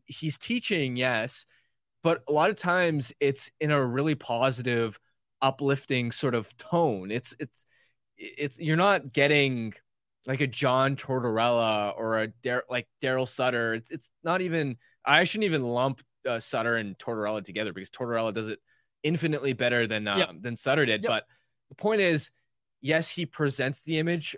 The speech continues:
Speaker 1: of, um, of being a hard, tough coach, but watching him on a day-to-day basis, it, it's not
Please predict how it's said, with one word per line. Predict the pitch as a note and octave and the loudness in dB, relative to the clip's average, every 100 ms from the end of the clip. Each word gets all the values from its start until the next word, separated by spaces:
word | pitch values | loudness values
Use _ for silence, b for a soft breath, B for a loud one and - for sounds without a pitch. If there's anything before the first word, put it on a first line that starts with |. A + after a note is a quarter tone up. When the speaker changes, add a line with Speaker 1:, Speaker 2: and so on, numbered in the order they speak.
| - | -2
Speaker 1:
of, | C3+ C3 A2 | 0 0 -2
um, | C3 B2 A#2 A2+ A2 G#2+ - _ _ _ | 0 2 2 -2 -8 -12 -18 _ _ _
of | C3 A#2 | -8 -2
being | C#3+ C#3+ | 0 2
a | |
hard, | A#2+ C3 C3+ C3 | 0 2 0 0
tough | C#3+ C3+ | -2 -2
coach, | - B2+ G3 - - b b _ _ _ - | -2 -2 -2 -6 -14 b b _ _ _ 0
but | D#3 - _ _ _ _ _ - | 0 0 _ _ _ _ _ -4
watching | D3 G3 - A3 G3+ E3+ | 0 0 -2 -2 -2 -2
him | D3 F#3+ | -2 0
on | E3 | 2
a | C#3+ | 2
day-to-day | D#3 D#3 C#3+ C3 | 2 2 2 2
basis, | C#3 F#3 - C3+ B2+ | 4 2 0 -4 -6
it, | C#3+ _ - | -10 _ -6
it's | C3 - - _ _ | -4 -6 -18 _ _
not | C#3+ F#3+ | 0 0